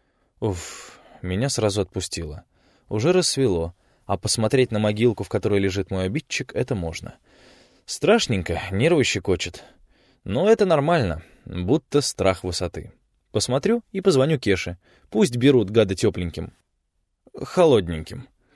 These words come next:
Мы начали спускаться с горки. Я поскользнулась на глине, ухватилась за вывороченный корень клёна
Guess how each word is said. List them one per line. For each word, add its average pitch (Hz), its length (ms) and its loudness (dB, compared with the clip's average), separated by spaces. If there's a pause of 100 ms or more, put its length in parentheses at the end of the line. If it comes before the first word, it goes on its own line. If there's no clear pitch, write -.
(680)
Мы 180 160 2
начали 170 360 0
спускаться 120 600 0
с 98 80 -2
горки. 82 440 -6 (800)
Я 127 200 4
поскользнулась 147 720 2
на 135 80 0
глине, 135 540 0
ухватилась 123 800 0
за 104 220 0
вывороченный 123 640 2
корень 123 320 2
клёна 90 500 0